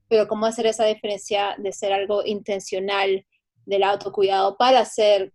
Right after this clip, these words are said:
como decía Mónica hace un momento, que, que tener un buen efecto en la familia, ¿no? Te-, si tú estás bien,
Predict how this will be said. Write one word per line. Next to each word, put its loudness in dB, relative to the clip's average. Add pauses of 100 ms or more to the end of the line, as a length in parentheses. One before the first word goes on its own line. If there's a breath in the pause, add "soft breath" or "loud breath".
(120)
como -6
decía -6
Mónica -6 (160)
hace -6
un -6
momento, -2 (360)
que, 0 (120)
que -4
tener 0
un -2
buen 2
efecto 0
en 0
la -8
familia, -2
¿no? -10
Te-, -10
si -12
tú -6
estás -4
bien, 0